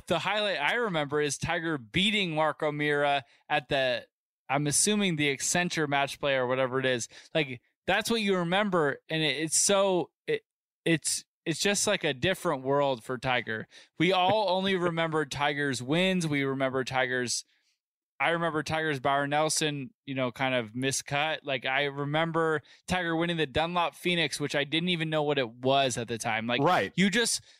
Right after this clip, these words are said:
Speaker 1: gravitate towards Tiger highlights, gravitate towards Tiger's success. And it's so funny that Mark O'Meara had, when you text me that,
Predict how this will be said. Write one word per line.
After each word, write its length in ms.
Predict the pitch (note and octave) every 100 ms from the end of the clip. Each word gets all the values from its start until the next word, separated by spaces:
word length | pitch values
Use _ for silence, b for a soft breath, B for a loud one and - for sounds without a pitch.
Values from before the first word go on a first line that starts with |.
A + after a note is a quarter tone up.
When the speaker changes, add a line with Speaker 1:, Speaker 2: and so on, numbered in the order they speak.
| b _ -
Speaker 1:
gravitate 640 | D3 F3+ F#3+ F3+ F#3+ F3
towards 380 | D#3 E3 D#3+ -
Tiger 560 | - - D3 D#3+ D#3 C#3
highlights, 640 | B2+ C#3 B2+ G#2 - - -
gravitate 480 | D3+ D#3+ D#3 E3+ D3
towards 380 | D3+ D3+ C#3 - b b b -
Tiger's 760 | - D#3+ E3+ E3 E3 D3 - - _ _ _ _ -
success. 880 | - D3 - - D#3 B2+ B2 - - -
And 280 | D3+ C#3+ C#3 -
it's 460 | D#3 - - - _ -
so 240 | - F#3+
funny 240 | - F3+ D#3+
that 180 | D3
Mark 320 | D3 F3 F3+ -
O'Meara 400 | F3 D#3+ D#3+ D3+
had, 320 | C#3+ C#3+ C3 - b b _
when 160 | D3+ D#3
you 180 | F#3 F#3 -
text 280 | - G3 -
me 80 | E3
that, 240 | D3 C#3